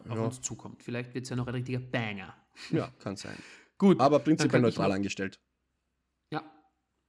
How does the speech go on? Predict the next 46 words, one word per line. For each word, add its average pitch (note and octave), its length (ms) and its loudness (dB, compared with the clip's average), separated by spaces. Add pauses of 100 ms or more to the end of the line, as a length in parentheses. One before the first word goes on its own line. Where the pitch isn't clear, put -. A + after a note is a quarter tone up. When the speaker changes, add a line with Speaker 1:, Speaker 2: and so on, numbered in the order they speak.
(160)
Speaker 1:
dann D3 140 -4
kann D#3 220 -4
ich G3 180 -4
noch F#3+ 180 -2
schnell D#3 460 -2 (100)
mitnehmen, D3+ 560 -4
was C#3 140 -6
ich - 140 -8
noch E3 180 -8
gesehen C3 380 -6
habe, C3 240 -2
nämlich C#3+ 440 -2
Marriage C#3+ 480 -2
Toxin. D3+ 720 -2 (680)
Der A#2+ 360 -2
ist B2 160 -14
ja B2+ 160 -6
auch, C#3+ 400 -4 (640)
irgendwie C#3+ 340 0
habe B2+ 120 0
ich B2 60 -6
den B2+ 140 -4
öfter B2+ 260 -6
gelesen C3 360 -2
und A#2+ 60 -2
mir A#2+ 80 -2
gedacht, A#2+ 260 -4
dann A#2+ 80 -6
schaue D3 220 -8
ich D3 80 -10
mir C3+ 80 -4
den B2+ 120 -4
halt A#2 160 -4
an. D3 160 -4
Die B2+ 300 -2
erste B2+ 300 -8
Folge B2+ 260 -6
ist, B2 240 -8
glaub B2 160 -6
ich, B2+ 100 -6
erst B2+ 160 -8
vor C3 80 -6
ein A#2 80 -4
paar B2 140 -4
Tagen B2 260 -6
gedroppt. A2 380 -14